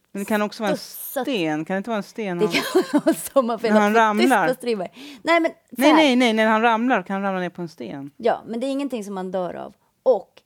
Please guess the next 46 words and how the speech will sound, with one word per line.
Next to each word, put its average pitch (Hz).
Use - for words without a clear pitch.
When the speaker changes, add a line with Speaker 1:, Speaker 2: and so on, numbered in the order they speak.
Speaker 2:
Strindbergs 277
kranium 202
hittades 165
ju 139
utanför 170
Strindbergs 160
grav. -
Speaker 1:
Okej. 180
Speaker 2:
Någon 269
björn 226
eller 180
annan 170
Speaker 1:
Ja. 175
Speaker 2:
asätare -
har 170
under 160
de 156
här 151
trettiotre 175
åren 156
de 151
har 160
legat 147
Speaker 1:
Ja, 151
det 170
kan 170
Speaker 2:
på 170
Speaker 1:
ha 160
gjorts -
Speaker 2:
viken, 165
Speaker 1:
hål 151
efteråt. 151
Speaker 2:
har 208
dragit 185
ut, 185
eh, 156
huvudet 202
fr-, -
alltså 208
dragit 196
loss 208
Speaker 1:
Ah. 190
Speaker 2:
huvudet 180
från 170
Speaker 1:
Ah. 160
Speaker 2:
kroppen. -